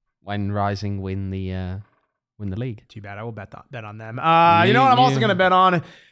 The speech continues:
Speaker 2: Circle K, just being absolutely awesome. As always, join their Inner Circle program. You guys have heard me talking about it. Like,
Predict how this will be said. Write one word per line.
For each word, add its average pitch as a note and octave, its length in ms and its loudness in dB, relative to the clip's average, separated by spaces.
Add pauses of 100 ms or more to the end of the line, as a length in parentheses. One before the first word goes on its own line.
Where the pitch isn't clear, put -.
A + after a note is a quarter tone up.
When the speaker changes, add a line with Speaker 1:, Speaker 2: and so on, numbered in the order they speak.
(220)
Speaker 2:
Circle F#3+ 280 0
K, D3+ 460 0 (240)
just B2 140 -12
being D#3+ 340 -2
absolutely D3+ 1000 -2
awesome. B2 800 -4
As D#3 540 0 (120)
always, B2+ 720 -2
join D#4+ 220 -10
their A3 80 -6
Inner C#3 120 -6
Circle B2+ 600 -12
program. B2 400 -16
You F#4 80 -20
guys E3+ 200 -8
have A#2+ 60 -16
heard B2+ 160 -14
me A#2+ 100 -20
talking A#2+ 340 -14
about A#2 240 -6
it. D#3+ 120 -6 (280)
Like, B2 240 -6